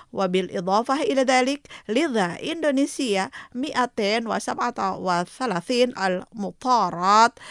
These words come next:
بما في ذلك سبعة وعشرين من المطارات التي تخدم الرحلة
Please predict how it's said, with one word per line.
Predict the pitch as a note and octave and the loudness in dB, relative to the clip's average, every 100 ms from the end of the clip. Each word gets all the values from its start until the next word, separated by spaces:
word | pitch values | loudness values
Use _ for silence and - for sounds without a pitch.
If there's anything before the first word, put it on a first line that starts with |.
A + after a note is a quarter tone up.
| - - | -8 2
بما | G3+ F#3 | 2 2
في | F3+ F#3+ | -2 0
ذلك | G#3 G#3 A3 B3+ - - | 2 4 4 0 -6 -18
سبعة | - D#4+ C4 B3+ C4 A3+ E3+ - | -2 2 6 4 6 6 6 4
وعشرين | - G3+ F#3 C4 E4+ - C4 C4 A#3 | 0 2 2 0 -4 0 2 2 0
من | A3 F#3+ | -4 -2
المطارات | F3+ F#3 F3+ C#4 A3+ F#3+ G3+ B3+ - - - - _ - | -2 -2 -2 0 2 4 4 2 -2 -20 -20 -20 _ 0
التي | D4 A#3 C4 C#4+ D4 - _ _ _ _ _ | 2 2 0 -2 0 -4 _ _ _ _ _
تخدم | - - - A#3+ A#3 A3+ A3+ A3 - | -4 -4 -2 -2 -2 -2 -4 -6 -4
الرحلة | G#3 - A3+ - A#3 | -2 -2 -6 -4 -2